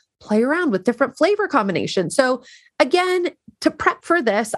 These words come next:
I would get four or five different beers when you're sharing it amongst two people. That seems like a good amount to still stay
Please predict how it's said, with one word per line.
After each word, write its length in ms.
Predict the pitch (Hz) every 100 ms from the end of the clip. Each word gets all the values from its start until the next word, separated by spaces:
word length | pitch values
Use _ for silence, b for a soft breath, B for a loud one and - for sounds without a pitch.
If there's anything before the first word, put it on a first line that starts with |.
| -
I 140 | 254
would 160 | 262 196
get 300 | 202 196 -
four 280 | 277 285
or 60 | 294
five 380 | 294 208 214 208
different 360 | 190 202 220
beers 320 | 190 180 185 208
when 120 | 233
you're 80 | 262
sharing 320 | 302 269 262
it 80 | 247
amongst 320 | 202 202 -
two 120 | 214
people. 520 | 190 185 185 180 190 B B B
That 140 | 247 -
seems 340 | - 262 247
like 140 | 240 220
a 60 |
good 220 | 202 196 208
amount 340 | 196 180 -
to 100 | 196
still 220 | 190 196
stay 280 | 196 214 220